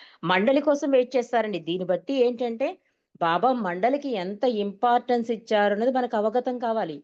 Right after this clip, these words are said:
అంతేగాని "నేను వచ్చాను, కార్యక్రమం చేసేయండి" అని ఎప్పుడూ ప్రభు అనలే. ఎందుకంటే మండలిని తన బిడ్డల్లా చూసుకున్నాడు. వాళ్ళు కూడా బాబాని అంత అద్భుతంగా పర్యవేక్షించారు కనుక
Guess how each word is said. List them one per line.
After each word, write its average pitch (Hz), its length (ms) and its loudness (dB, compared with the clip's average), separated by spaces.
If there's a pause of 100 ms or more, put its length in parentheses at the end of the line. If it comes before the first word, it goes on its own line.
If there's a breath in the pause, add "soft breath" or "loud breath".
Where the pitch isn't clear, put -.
(300)
అంతేగాని 233 340 -2
"నేను 240 180 2
వచ్చాను, 240 380 -4
కార్యక్రమం 233 640 -2
చేసేయండి" 226 380 0
అని 226 100 -2
ఎప్పుడూ 233 360 -4
ప్రభు 226 280 -4
అనలే. 196 420 -6
ఎందుకంటే 202 380 -4
మండలిని 180 520 -2
తన 185 220 -2
బిడ్డల్లా 180 580 2
చూసుకున్నాడు. 233 480 -2 (400 soft breath)
వాళ్ళు 170 320 2
కూడా 214 360 2 (460 soft breath)
బాబాని 175 400 2
అంత 175 300 -4
అద్భుతంగా 196 600 -2
పర్యవేక్షించారు 170 840 -4
కనుక 170 400 -4